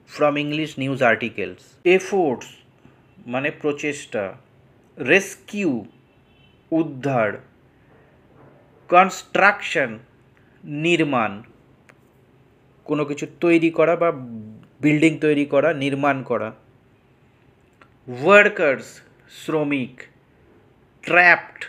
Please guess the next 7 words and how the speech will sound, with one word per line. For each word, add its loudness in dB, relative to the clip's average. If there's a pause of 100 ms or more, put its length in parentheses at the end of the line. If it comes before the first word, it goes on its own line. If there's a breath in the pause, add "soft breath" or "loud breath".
(600)
আটকে 0
থাকা -2 (140)
বা 0 (120)
ফাঁদে 2
আটকে 0
থাকা, -6 (1500)
ইনসাইড 2